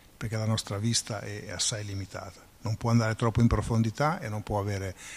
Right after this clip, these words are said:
non può andare al di, al di, al di là di una certa, eh, un certo raggio di azione. Pensateci. Quindi questo perlomeno dobbiamo diventare possibilisti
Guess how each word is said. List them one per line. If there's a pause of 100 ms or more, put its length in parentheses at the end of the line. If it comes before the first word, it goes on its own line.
(140)
non
può
andare
al
di,
al
di,
al
di
là
di
una
certa, (580)
eh, (800)
un
certo
raggio
di
azione. (280)
Pensateci. (520)
Quindi
questo (1120)
perlomeno
dobbiamo
diventare
possibilisti